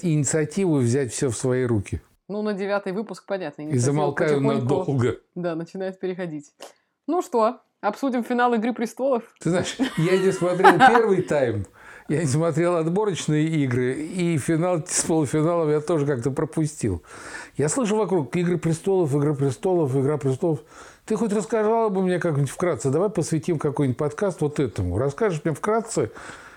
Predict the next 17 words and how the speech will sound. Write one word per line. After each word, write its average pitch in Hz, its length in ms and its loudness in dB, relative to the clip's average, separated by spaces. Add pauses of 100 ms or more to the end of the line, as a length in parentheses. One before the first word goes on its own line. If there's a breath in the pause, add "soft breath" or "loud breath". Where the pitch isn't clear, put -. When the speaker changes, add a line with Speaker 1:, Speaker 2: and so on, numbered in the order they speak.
(120)
Speaker 1:
э, 170 120 -2
этот, 160 840 0 (160)
эту 175 260 -2
фильму. 117 600 0 (220)
Я 156 160 0
хоть 165 200 0
пойму, 196 320 2
почему 160 380 0
так 147 180 -2
все 156 300 -2 (400 loud breath)
пытаются 156 560 0
сходить 123 400 0
с - 100 -8
ума. 104 220 0
Ну, 107 140 0
впрочем, 113 480 -4
это 110 260 0